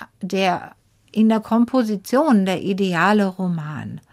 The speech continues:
Es gibt noch andere sehr schöne und leichtere, ähm, Texte von ihm, zum Beispiel vor kurzem neu übersetzt oder neu erschienen, erst übersetzt, Leben zu verkaufen. Die Geschichte eines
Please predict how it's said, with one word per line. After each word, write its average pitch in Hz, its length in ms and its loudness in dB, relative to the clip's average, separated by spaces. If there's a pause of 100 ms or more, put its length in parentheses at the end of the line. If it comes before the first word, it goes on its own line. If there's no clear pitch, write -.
(920)
Es - 200 -10
gibt 220 220 -4
noch 185 180 -4
andere 214 340 0
sehr 185 200 -6
schöne 214 380 2
und 156 340 -8
leichtere, 262 1000 -2
ähm, 220 340 -4
Texte 247 440 -8
von 233 280 0
ihm, 226 320 2
zum 202 200 -2
Beispiel 180 360 0
vor 180 220 -10
kurzem 302 640 -2
neu 202 380 2
übersetzt 254 640 -2
oder 190 180 0
neu 214 260 6
erschienen, 220 580 0
erst 214 380 0
übersetzt, 170 640 -2 (300)
Leben 240 380 4
zu 175 140 -8
verkaufen. - 680 -12 (520)
Die 214 100 -2
Geschichte 220 640 0
eines 220 480 2